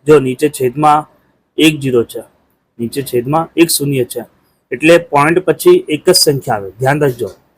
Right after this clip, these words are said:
જ્યારે છેદમાં દસ હોય, સો હોય, હજાર હોય, દસ હજાર હોય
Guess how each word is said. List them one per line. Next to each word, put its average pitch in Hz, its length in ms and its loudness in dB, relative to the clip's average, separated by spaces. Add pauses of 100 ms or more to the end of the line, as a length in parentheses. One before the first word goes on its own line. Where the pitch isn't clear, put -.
(640)
જ્યારે 135 260 0 (540)
છેદમાં 135 480 0
દસ 139 360 0
હોય, 135 260 2
સો 143 360 0
હોય, 127 340 0
હજાર 123 320 0
હોય, 135 260 0
દસ 127 360 -2
હજાર 123 300 -4
હોય 123 140 2